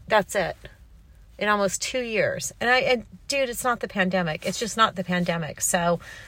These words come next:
Salem has never been for us, apparently. New York has always felt like home. And for a long time, we thought we didn't want to be old people in New York.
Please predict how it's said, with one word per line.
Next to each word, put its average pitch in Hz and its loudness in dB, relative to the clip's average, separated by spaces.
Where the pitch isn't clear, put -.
Salem 233 4
has 208 -2
never 196 4
been 185 2
for 175 2
us, 165 0
apparently. 170 -4
New 202 0
York 196 6
has 190 -4
always 196 4
felt - 0
like 185 0
home. 185 -2
And 208 6
for 254 6
a 240 8
long 240 8
time, 262 -2
we 240 -2
thought 214 2
we 226 -4
didn't 208 -4
want 202 0
to 196 -2
be 214 -4
old 196 0
people 185 -2
in 175 4
New 175 2
York. 220 -2